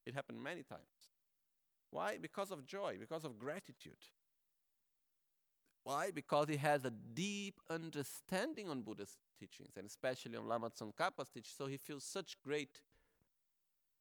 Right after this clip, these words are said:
he feels the kindness of Lama Tsongkhapa so gratefully. He feels so grateful towards Lama Tsongkhapa that whenever, even by reciting his name, by remembering his name, he starts crying of joy.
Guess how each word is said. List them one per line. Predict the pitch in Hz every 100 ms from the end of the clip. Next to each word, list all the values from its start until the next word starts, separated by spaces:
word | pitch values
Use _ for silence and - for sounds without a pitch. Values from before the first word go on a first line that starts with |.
| _ _ _ _ _ _ _ _ _ _ _ _
he | - 120
feels | - 165 156 - -
the | 123 -
kindness | - 160 196 170 139
of | 123
Lama | 127 120
Tsongkhapa | - 113 110 98 82
so | - 139 127 -
gratefully. | 135 156 _ - - - _ _ _ _ _ _ _ _ _ _ _ _ _
He | -
feels | - 98
so | - 98
grateful | - 123 156 - 120
towards | - 101 98
Lama | 104 101
Tsongkhapa | 107 - 117 117
that | 143
whenever, | 156 180 180
even | 180 170 165
by | 156 156 - _ _ _ _ -
reciting | 135 - - 151 208 233 214
his | 185 165
name, | 156 151 147 110 -
by | 113
remembering | 117 113 127 190 240 202 196 165
his | 151 151
name, | 147 135
he | 139
starts | - 117 -
crying | - 143 71 - _ _ _ -
of | 98
joy. | 90 147 101